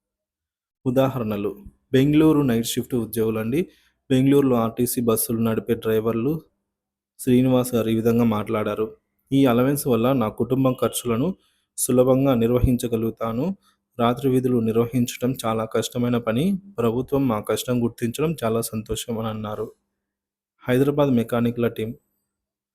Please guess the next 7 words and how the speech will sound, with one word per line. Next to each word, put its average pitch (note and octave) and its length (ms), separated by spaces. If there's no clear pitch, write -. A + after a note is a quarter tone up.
హైదరాబాద్ C3 440
డిపోలో A#2+ 420
రాత్రి A#2+ 360
విధులు A#2 240
నిర్వహించే A2+ 600
మెకానిక్లకు A2 760
ఈ A#2+ 80